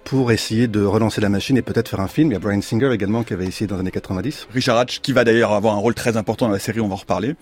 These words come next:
Speaker 1: Oui, absolument. Donc Singer également dans les années quatre-vingt-dix, puis comme vous l'avez dit, le onze septembre, et cetera,
Speaker 2: Mm.
Speaker 1: va, va à nouveau annuler l'affaire. Mais je pense qu'il n'y a jamais eu vraiment eu de période où il y avait personne qui essayait de relancer Battlestar.
Speaker 2: Jean-Claude Denain.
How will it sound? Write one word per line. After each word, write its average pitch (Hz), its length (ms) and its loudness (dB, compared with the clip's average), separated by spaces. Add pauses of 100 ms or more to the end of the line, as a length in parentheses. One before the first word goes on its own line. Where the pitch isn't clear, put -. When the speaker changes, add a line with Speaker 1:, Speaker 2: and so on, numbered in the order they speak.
Speaker 1:
Oui, 110 80 0
absolument. 110 460 0 (220)
Donc 104 160 -2
Singer 123 320 4
également 113 300 4
dans 104 80 2
les 104 60 2
années 101 80 2
quatre-vingt-dix, 107 420 -4
puis - 100 -10
comme 104 120 0
vous 98 40 0
l'avez 98 220 -2
dit, 92 120 -4
le 92 100 -2
onze 95 120 -4
septembre, 101 400 -6
et - 40 -12
cetera, 95 340 -4
Speaker 2:
Mm. 117 80 -8
Speaker 1:
va, 85 300 -6
va 87 160 -6
à 90 60 -4
nouveau 95 260 -4
annuler 95 200 -4
l'affaire. 123 260 -2
Mais 107 120 0 (320)
je - 100 -16
pense 135 220 2
qu'il - 120 0
n'y 110 40 6
a 104 40 4
jamais 131 260 6
eu - 20 8
vraiment 120 280 4
eu 117 40 2
de - 80 -6
période 120 400 2
où 127 200 0
il 113 40 -4
y 107 40 0
avait 90 140 -4
personne 127 480 0
qui - 180 -6
essayait 110 520 0 (320)
de 104 160 2
relancer 113 600 2
Battlestar. 98 440 -6 (600)
Speaker 2:
Jean-Claude 107 340 -2
Denain. 98 200 0